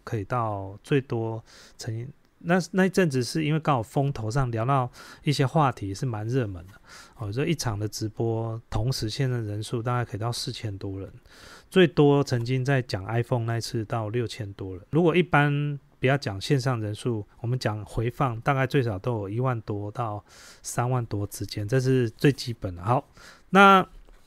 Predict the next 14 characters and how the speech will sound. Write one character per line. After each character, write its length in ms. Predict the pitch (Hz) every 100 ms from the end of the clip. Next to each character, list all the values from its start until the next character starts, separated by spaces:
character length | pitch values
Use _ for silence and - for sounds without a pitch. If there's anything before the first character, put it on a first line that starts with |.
| -
这 100 | -
个 160 | 202 170
是 1080 | - 190 175 170 160 151 147 139 135 135 131
上 220 | - 190
次 160 | 165 196
我 100 | 135
们 160 | 120
不 140 | 120 135
是 120 | 180
有 80 | 139
拍 240 | - 151
了 120 | 139 143
一 80 |
集 380 | 156 - 104 104